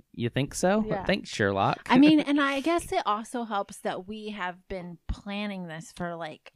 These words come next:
Speaker 2: over
Speaker 1: Yeah.
Speaker 2: three years. Like, so
Speaker 1: Yeah.
Speaker 2: we know. Like,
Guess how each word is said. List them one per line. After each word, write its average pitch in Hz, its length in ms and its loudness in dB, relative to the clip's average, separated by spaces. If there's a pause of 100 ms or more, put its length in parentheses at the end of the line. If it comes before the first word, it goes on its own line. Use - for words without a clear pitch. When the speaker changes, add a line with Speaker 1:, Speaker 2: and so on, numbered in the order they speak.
Speaker 2:
over 233 520 2
Speaker 1:
Yeah. - 20 0
Speaker 2:
three 208 380 -6
years. 165 500 -12
Like, 202 200 -2
so 226 200 2
Speaker 1:
Yeah. 269 140 4
Speaker 2:
we 294 80 6
know. 202 1000 2 (540)
Like, 208 180 -4